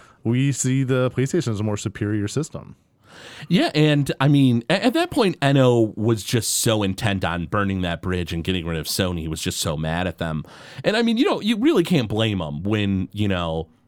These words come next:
Speaker 2: when, when you're promised, like, a hundred and twenty thousand titles sold or, or, or made to, to sell, and you get capped out at, like,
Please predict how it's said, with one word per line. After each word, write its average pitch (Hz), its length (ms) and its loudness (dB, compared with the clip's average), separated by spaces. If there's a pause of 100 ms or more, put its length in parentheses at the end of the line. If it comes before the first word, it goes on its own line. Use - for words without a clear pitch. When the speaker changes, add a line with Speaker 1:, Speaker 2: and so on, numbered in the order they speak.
(520)
Speaker 2:
when, 113 320 0 (320)
when 143 420 0
you're 156 140 4
promised, 143 440 -2
like, 107 100 0
a 95 80 -2
hundred 120 240 0
and 95 80 -2
twenty 104 240 0
thousand 101 720 -2 (480)
titles 117 340 2
sold 92 640 0 (920)
or, 104 160 4
or, 104 160 0 (160)
or 113 180 2
made 98 480 0
to, 82 240 -2
to 226 260 0
sell, 76 380 -4 (360)
and 104 720 0 (300)
you 104 320 -2
get 107 160 -4
capped 113 380 -2
out 107 180 0
at, 101 100 -6
like, 95 160 -2